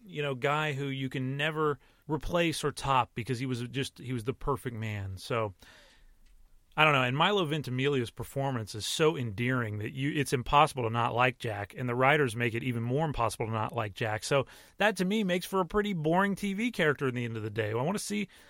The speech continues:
I wanna see some warts, man. Meanwhile, Sterling K. Brown continues to be an American treasure, and Susan Watson, who plays, um, Randall's wife Beth on the show, is the perfect co-star for him. I swear their interplay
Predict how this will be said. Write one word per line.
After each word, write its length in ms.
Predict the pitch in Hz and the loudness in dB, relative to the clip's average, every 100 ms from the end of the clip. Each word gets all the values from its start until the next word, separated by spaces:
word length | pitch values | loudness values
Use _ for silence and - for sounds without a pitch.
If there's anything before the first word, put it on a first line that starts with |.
| - - | -8 2
I 60 | |
wanna 180 | 196 240 | 4 4
see 160 | - 226 | 2 0
some 240 | - 180 | 0 0
warts, 400 | 170 208 190 - | 6 6 6 -2
man. 320 | 113 113 135 - _ _ _ - | -4 -2 -4 -8 _ _ _ 0
Meanwhile, 480 | 180 202 196 165 143 | 4 6 6 6 6
Sterling 520 | - - 185 190 180 | 2 4 4 4 2
K. 220 | - 160 | 2 2
Brown 480 | 127 131 151 127 123 | 2 2 2 2 2
continues 440 | 131 117 151 139 - | -2 0 0 0 -2
to 100 | 123 | 0
be 160 | 131 | 0
an 100 | 131 | 2
American 580 | 120 120 135 143 117 110 | 0 0 2 0 0 -6
treasure, 680 | - - 147 135 120 107 110 - - _ - | -4 0 4 2 2 -2 -4 -8 -20 _ -2
and 300 | 139 131 127 | 2 2 2
Susan 500 | - 196 160 151 131 | 2 2 2 0 2
Watson, 480 | 143 160 - 120 110 | 4 4 0 -6 -6
who 140 | 117 | -6
plays, 440 | - 131 123 113 - _ _ - | -2 0 0 -2 -10 _ _ -4
um, 320 | 117 110 113 | -2 -2 -4
Randall's 400 | 135 143 139 117 | 0 2 2 0
wife 220 | 123 117 - | 0 -2 -2
Beth 340 | 165 175 143 - | 2 2 2 0
on 120 | 120 | -4
the 60 | 113 | -4
show, 400 | - 120 117 - - _ - | -2 0 -2 -4 -14 _ -4
is 160 | 151 127 | -4 -2
the 140 | 143 | -6
perfect 540 | 127 - 185 - 139 - | -6 0 0 0 -4 -2
co-star 460 | 135 127 127 117 | -2 0 -2 -2
for 140 | 110 110 | -2 -4
him. 280 | 117 113 127 | -4 -4 0
I 100 | 131 | 0
swear 320 | - 143 123 | 0 0 2
their 220 | 123 156 | 2 2
interplay 640 | 156 147 131 131 123 113 | 0 -4 -6 -2 0 0